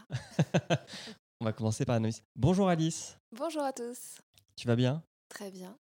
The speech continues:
Speaker 2: merci.
Speaker 1: C'est ton premier, premier podcast ?
Speaker 2: J'ai déjà participé à Colette se confesse.
Speaker 1: Ok.
Speaker 2: Et là, je viens en tant qu'amie de Colette.
Speaker 1: Alors, faut vite qu'on le publie avant Colette se confesse, comme ça, tu seras, ça sera ton premier épisode en ligne.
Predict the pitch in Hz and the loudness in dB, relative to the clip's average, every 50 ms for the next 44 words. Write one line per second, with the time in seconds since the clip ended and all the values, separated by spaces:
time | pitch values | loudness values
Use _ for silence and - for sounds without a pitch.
0 | _ _ 214 208 202 - _ _ 320 - _ _ _ _ _ _ _ _ - - | _ _ -14 -14 -14 -16 _ _ -20 -20 _ _ _ _ _ _ _ _ -10 -10
1 | 113 - 117 117 - - - 139 143 143 143 - - - 135 135 135 135 - 123 | -4 -2 -2 -2 0 2 2 4 4 4 2 2 2 2 0 0 2 0 0 -2
2 | - - 131 151 - - - - _ _ _ _ _ _ _ - - - - - | -2 -2 -4 -4 -4 -8 -16 -20 _ _ _ _ _ _ _ -20 -20 -18 -20 -20
3 | _ _ - - 196 190 208 202 208 226 - 233 214 - _ - - - 208 - | _ _ -14 -12 -8 -8 -6 -6 -8 -10 -10 -14 -16 -16 _ -14 -14 -14 -12 -8
4 | - 208 214 214 208 196 185 180 175 175 180 - - 214 214 214 - - 208 196 | -6 -4 -4 -2 -4 -4 -6 -6 -8 -10 -10 -10 -10 -8 -8 -8 -10 -12 -14 -12
5 | 190 190 185 - 226 339 381 - - - - - _ _ - 110 - - 208 180 | -12 -12 -10 -10 -10 -10 -10 -12 -14 -14 -14 -18 _ _ -14 -12 -12 -14 -18 -20
6 | _ _ - 190 - 190 190 196 190 190 190 190 - 196 185 190 - 180 180 180 | _ _ -12 -8 -8 -8 -8 -8 -10 -10 -10 -10 -10 -12 -12 -12 -12 -14 -14 -14
7 | 180 202 - - 214 220 226 220 208 220 208 - - 190 - - - _ - - | -16 -12 -8 -6 -6 -6 -6 -8 -8 -10 -10 -10 -12 -12 -12 -14 -18 _ -20 -20
8 | - - - - - 104 101 104 104 123 156 - - - - 120 117 - 117 110 | -16 -16 -16 -12 -10 -8 -8 -8 -6 -6 -8 -8 -6 -4 -2 -2 -2 -2 -6 -4
9 | 123 123 113 104 107 107 - 107 107 104 - - 104 - 104 101 - 117 - - | -2 -2 -2 -2 -4 -6 -4 -6 -6 -6 -8 -10 -10 -10 -10 -10 -10 -12 -12 -12
10 | 107 101 - 110 - - - - - - 113 - - 120 - 123 110 - - - | -12 -12 -8 -8 -8 -8 -8 -12 -8 -8 -8 -4 -4 -4 -4 -4 -6 -4 -2 0
11 | 143 139 139 127 127 123 - - 120 113 117 117 117 113 113 110 107 107 107 | 0 2 2 2 0 -2 -2 -2 0 0 2 2 2 2 0 0 0 -2 -2